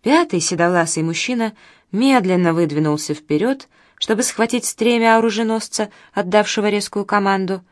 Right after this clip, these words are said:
Разом все лучники скатали одеяло и привязали к сёдлам. Оба экскурсанта спешились, и оруженосец передал своё оружие старому конюху. «Видишь, у нас есть хорошие лошади», —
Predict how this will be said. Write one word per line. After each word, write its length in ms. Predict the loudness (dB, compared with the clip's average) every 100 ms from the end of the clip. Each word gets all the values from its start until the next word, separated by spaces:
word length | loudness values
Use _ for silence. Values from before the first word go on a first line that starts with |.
| _ _ _ _ _ _
Разом 440 | -2 2 2 2
все 220 | -2 -2 0
лучники 540 | 0 -2 -4 -6 -6
скатали 480 | -6 -4 0 0 2
одеяло 600 | 0 -2 -2 0 0 -4 _ _ -10
и 80 |
привязали 500 | -2 0 0 0 0
к 80 | 0
сёдлам. 520 | -4 -4 -4 -6 -10 -14 _ _ _ _ _ _ _ 0
Оба 320 | 2 4 2
экскурсанта 840 | -2 -8 -8 -4 0 0 0 -4 -6 -18 _
спешились, 880 | -12 -2 0 0 0 -4 -4 -8 -12 _ _ 0
и 60 |
оруженосец 640 | 2 4 4 2 2 0 -4
передал 460 | 0 0 2 0
своё 320 | 0 0 2 2
оружие 460 | 0 -2 -2 -4 -8 -16
старому 500 | -8 0 2 2 -2
конюху. 540 | -2 -4 -4 -12 -20 _ _ _ _ _ _ _ _ _ _ _ _ -4
«Видишь, 400 | 0 2 2 0
у 40 |
нас 240 | 0 0
есть 300 | 0 0 0
хорошие 460 | 0 2 0 -2 -2
лошади», — 500 | 0 -2 -4 -8 -8